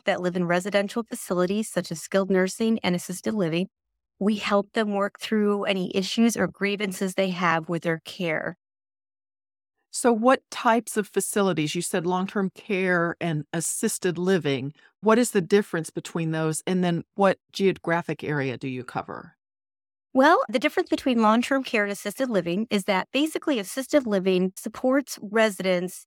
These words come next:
Speaker 1: in a community setting with their activities of daily living. So, for example, assisting with the resident in getting dressed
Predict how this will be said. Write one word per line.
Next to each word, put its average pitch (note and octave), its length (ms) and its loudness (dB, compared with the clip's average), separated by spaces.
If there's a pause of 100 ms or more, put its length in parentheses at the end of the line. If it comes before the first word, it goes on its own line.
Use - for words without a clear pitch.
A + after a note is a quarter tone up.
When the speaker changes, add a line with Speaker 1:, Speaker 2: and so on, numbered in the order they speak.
(120)
Speaker 1:
in F#3+ 240 2
a F3+ 160 -2
community G#3 540 2
setting F3+ 600 -4
with F#3+ 200 0
their F#3 200 -2
activities G3+ 540 -2
of F3+ 80 -8
daily E3+ 320 0
living. D#3+ 420 -6
So, E3 380 2
for F#3+ 160 0
example, D#3+ 560 -2 (320)
assisting A3 640 0
with F#3 100 -6
the F#3+ 140 0
resident F#3 420 2
in E3+ 120 -4
getting E3+ 220 -2
dressed D#3+ 680 -4